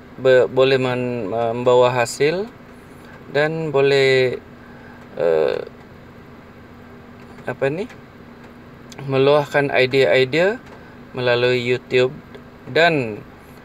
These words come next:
memperkenalkan lagi kehidupan kampung. Dan bagi saya sendiri sebagai orang kampung, saya memang suka dia dedakan, eh, kehidupan kampung yang, eh, daif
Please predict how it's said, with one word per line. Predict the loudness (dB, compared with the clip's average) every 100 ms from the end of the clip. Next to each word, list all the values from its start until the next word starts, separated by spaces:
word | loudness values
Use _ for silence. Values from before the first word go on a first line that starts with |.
| -14 -10
memperkenalkan | -2 -2 0 -2 0 0 0 0 0
lagi | -2 -2 -4 -6 -6
kehidupan | -4 -2 0 -2 -2
kampung. | -2 -2 -2 -2 -2 -8 -14 -20 -20 -20 -20 -16 -10
Dan | -8 -6 -8 -10 -12 -16 -6
bagi | -2 0
saya | 0 -2
sendiri | -2 -2 -2 -2 -2
sebagai | -2 0 0
orang | -2 -4
kampung, | -4 -4 -4
saya | -2
memang | -2 -4
suka | -6 -6 -2 -2 -4 -18 -20 -20 -20 -20 -20 -14 -6
dia | -2
dedakan, | 0 2 0 0 -2 0
eh, | -2 -2
kehidupan | -4 -4 -4 -6 -6
kampung | -4 -6 -4 -4 -2 -4
yang, | -4 -6 -8 -12 -16 -20 -20 -20 -20 -10
eh, | -4 -2 -2
daif | -2 0 0 0 -2